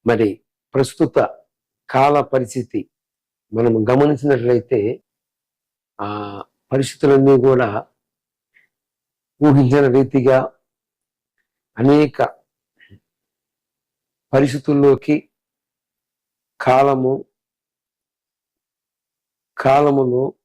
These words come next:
ప్రయాణమైపోతూ ఉన్నాం. ఈరోజు మరి పరిస్థితులన్నీ కూడా ఎలాగా తయారైపోతుంది,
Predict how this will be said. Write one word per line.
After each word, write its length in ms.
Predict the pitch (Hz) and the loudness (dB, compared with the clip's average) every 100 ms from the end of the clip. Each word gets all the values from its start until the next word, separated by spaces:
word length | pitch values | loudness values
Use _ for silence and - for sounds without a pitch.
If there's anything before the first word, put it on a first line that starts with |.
| _ _ _ 120 | _ _ _ -2
ప్రయాణమైపోతూ 880 | 123 139 139 131 127 - 123 123 139 | 0 2 2 2 0 0 -2 0 0
ఉన్నాం. 340 | 120 98 87 - _ _ _ _ _ _ _ _ _ _ _ _ _ _ - 139 | 0 -2 -8 -12 _ _ _ _ _ _ _ _ _ _ _ _ _ _ -2 2
ఈరోజు 640 | 170 180 170 143 160 - _ _ _ _ _ _ _ _ _ 131 | 4 4 2 0 -2 -8 _ _ _ _ _ _ _ _ _ -2
మరి 500 | 131 127 123 110 - _ _ _ _ _ _ _ _ _ _ _ _ _ | 0 2 2 0 -10 _ _ _ _ _ _ _ _ _ _ _ _ _
పరిస్థితులన్నీ 720 | 139 147 143 151 139 135 143 | -2 0 -2 -2 0 2 2
కూడా 420 | 143 131 120 110 - _ _ _ _ _ _ _ _ _ _ _ _ _ _ _ _ _ _ | 2 2 0 -2 -8 _ _ _ _ _ _ _ _ _ _ _ _ _ _ _ _ _ _
ఎలాగా 640 | 117 147 143 139 135 135 - _ _ _ _ | 2 4 2 0 -4 -4 -10 _ _ _ _
తయారైపోతుంది, 1200 | 123 131 139 135 - 131 123 127 123 123 123 - | 2 4 4 2 2 -2 -2 -4 0 0 0 -4